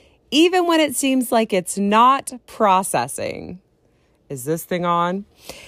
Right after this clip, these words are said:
And I had to laugh to myself because how much of life just feels just like this? Most of it? <laughs> Okay, slightly dramatic, but it's true.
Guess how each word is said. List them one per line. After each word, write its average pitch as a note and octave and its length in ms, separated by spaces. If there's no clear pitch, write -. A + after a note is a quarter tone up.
And C4+ 160
I D4 40
had F4 180
to D#4 100
laugh A3 260
to - 80
myself D3 460
because A3+ 400
how C#4+ 420
much C#4+ 320
of F#3 180
life D#3+ 420
just - 380
feels G#3+ 540
just - 340
like C5 280
this? - 440
Most G3 380
of A#4+ 100
it? C5 520
<laughs> - 40
Okay, F3 260
slightly A3 460
dramatic, F#3 600
but F3+ 320
it's E3+ 340
true. F#3 840